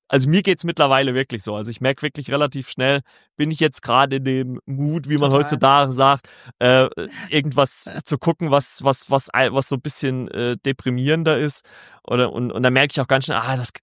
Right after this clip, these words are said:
Speaker 1: geht jetzt nicht. Das, da muss ich jetzt zwar erstmal irgendwas anderes, was locker Leichtes gucken. Also das, äh, ist dann schon auf jeden Fall so. Also wirklich, äh, das ist vielleicht nochmal so eine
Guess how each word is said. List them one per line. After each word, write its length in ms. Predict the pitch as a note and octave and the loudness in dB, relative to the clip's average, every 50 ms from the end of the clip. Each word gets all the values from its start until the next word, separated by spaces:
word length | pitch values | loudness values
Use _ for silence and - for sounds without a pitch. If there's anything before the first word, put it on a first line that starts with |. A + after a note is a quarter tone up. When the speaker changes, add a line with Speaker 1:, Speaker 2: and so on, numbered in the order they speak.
| _ _ _ | _ _ _
Speaker 1:
geht 160 | D3 D3 C3 | 0 2 2
jetzt 240 | C3+ A2+ - - - | 0 -2 -2 -4 -8
nicht. 240 | A2+ G#2 - - - | -8 -10 -8 -8 -8
Das, 240 | A2+ G#2 - - - | -8 -8 -8 -8 -6
da 80 | B2+ | -4
muss 160 | B2 C3+ C#3+ | -4 -4 -4
ich 60 | - - | -2 -4
jetzt 160 | C#3 C3 - | -4 -4 -2
zwar 520 | - C3 B2+ C3 B2+ B2 B2 B2 A#2+ - - | 0 2 4 4 4 2 0 -2 -4 -4 -4
erstmal 360 | - C#3+ - - C#3+ B2 B2+ | -6 -6 -2 -2 0 0 0
irgendwas 240 | C3 B2+ A#2+ A2+ - | 0 -2 -4 -4 -2
anderes, 360 | - B2 B2+ - A2+ - - | -4 -6 -4 -6 -8 -6 -6
was 140 | A#2+ - - | -6 -6 -4
locker 220 | A#2+ B2 - A2+ | -6 -4 -2 -2
Leichtes 460 | G#2+ G#2+ G#2+ G#2+ A2+ - - A2+ - - | -2 -2 -2 -4 -4 -6 -8 -12 -10 -10
gucken. 260 | - G2+ - A2 G#2 | -10 -10 -8 -8 -6
Also 180 | G2+ G2 G#2 | -6 -6 -4
das, 360 | G#2 G#2+ G2+ - - - - - | -4 -4 -6 -6 -8 -8 -8 -6
äh, 160 | C2 F2+ F#2 - | -4 -4 -4 -4
ist 180 | - - - - | -4 -8 -4 -4
dann 140 | G#2+ G#2 - | -4 -2 -2
schon 120 | G2+ F#2+ | -4 -4
auf 140 | F2 - - | -4 -6 -6
jeden 220 | F#2 F#2+ G#2 G2+ | -8 -8 -8 -4
Fall 160 | F#2+ G2+ G2 G2 | -2 -2 -2 0
so. 180 | - G#2+ G#2+ - - - - - - - | -2 -4 -4 -4 -8 -14 -18 -18 -8 -6
Also 220 | - G#2+ G#2+ A2 | -4 -2 0 0
wirklich, 360 | B2+ - - C3+ A#2+ - - | 0 0 0 -2 -4 -4 -4
äh, 200 | - B2 A2+ A#2 A2+ | -2 0 0 0 2
das 220 | - B2 B2 - | 2 0 0 0
ist 140 | A#2+ B2 - | -4 -6 -4
vielleicht 260 | - A#2+ A#2 A#2 - | 0 0 0 0 0
nochmal 240 | - A#2 A2 A2 A2 | -2 -4 -4 -2 -4
so 160 | G#2 A2 A2+ | -2 -2 -2
eine 280 | A2 A2+ A2+ A2+ G#2+ | 0 0 0 -2 -2